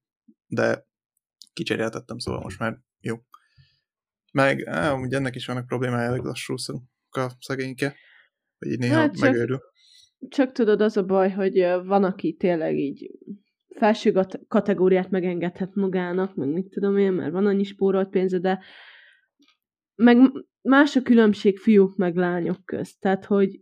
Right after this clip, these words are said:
Speaker 2: ti fiúk, idézőjelben, nyilván nem rendes fizikailag, de az ilyen dolgokra igénytelenek vagytok. Tehát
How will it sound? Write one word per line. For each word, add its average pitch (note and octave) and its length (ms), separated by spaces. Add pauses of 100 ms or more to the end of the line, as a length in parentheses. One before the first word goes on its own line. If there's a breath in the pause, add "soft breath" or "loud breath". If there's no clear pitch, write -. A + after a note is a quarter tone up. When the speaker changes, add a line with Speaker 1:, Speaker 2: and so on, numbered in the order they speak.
Speaker 2:
ti D4 140
fiúk, C4 640 (640)
idézőjelben, G3+ 1200
nyilván F3+ 560
nem F3+ 560
rendes F3+ 480
fizikailag, F#3+ 580
de F#3 360 (320)
az G3 180
ilyen A#3 240
dolgokra G3+ 440
igénytelenek C#3 800
vagytok. - 280
Tehát - 200